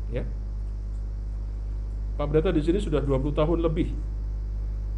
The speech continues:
Orang yang datang ke tempat ini selalu berkata yang, yang sama. "Pak Pendeta, kalau nanti saya nikah di sini, saya akan jadi anggota di sini," dan macam-macam.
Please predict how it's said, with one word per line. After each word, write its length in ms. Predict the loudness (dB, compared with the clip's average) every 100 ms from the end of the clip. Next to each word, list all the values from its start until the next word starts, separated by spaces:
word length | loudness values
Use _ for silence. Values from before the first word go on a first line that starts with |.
| -2
Orang 240 | 2 2 4
yang 100 | 6
datang 300 | 4 4 2
ke 80 | 2
tempat 320 | 2 0 0
ini 100 | 0
selalu 380 | 2 2 4 2
berkata 320 | 2 2 2
yang, 320 | 2 2 2
yang 160 | 2 2
sama. 400 | 2 2 2 0 -2 -2 -2 -2 -2 -2 -2 -2 -2 -2 -2 -2 -2 -2 -2
"Pak 100 | 0
Pendeta, 240 | 0 2 2
kalau 160 | 4
nanti 240 | 4 2 2
saya 100 | 4
nikah 240 | 4 4
di 140 | 2 2
sini, 240 | 4 2
saya 160 | 2 2
akan 160 | 2
jadi 240 | 2 2 2
anggota 400 | 4 4 4 0
di 80 |
sini," 240 | 2 2 2
dan 160 | 2
macam-macam. 560 | 2 2 0 0 -2 -4